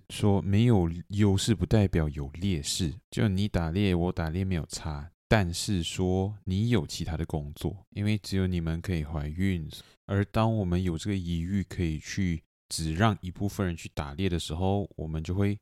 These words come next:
让一部分人在家里，一部分人出外打猎，保护那一部分人的安全，保护这个族群的延续。我们也希望你把孩子顾好，安全顾好，而且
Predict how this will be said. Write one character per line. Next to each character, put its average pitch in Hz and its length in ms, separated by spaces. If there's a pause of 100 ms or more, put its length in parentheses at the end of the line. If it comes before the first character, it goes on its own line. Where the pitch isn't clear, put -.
(120)
让 101 240
一 101 80
部 110 160
分 104 160
人 85 160
在 95 160
家 85 340
里， 80 140
一 - 180
部 101 160
分 95 220
人 78 160
出 85 440
外 85 260
打 71 240
猎， 87 280 (120)
保 85 180
护 98 160
那 98 160
一 92 40
部 98 140
分 95 160
人 82 140
的 85 80
安 85 200
全， 80 340
保 73 260
护 87 500
这 98 120
个 98 80
族 80 260
群 78 180
的 80 60
延 76 260
续。 - 460
我 95 140
们 95 120
也 98 140
希 90 220
望 98 160
你 85 80
把 76 160
孩 80 240
子 76 280
顾 85 200
好， - 200 (140)
安 85 220
全 73 200
顾 82 140
好， 78 120
而 - 100
且 87 180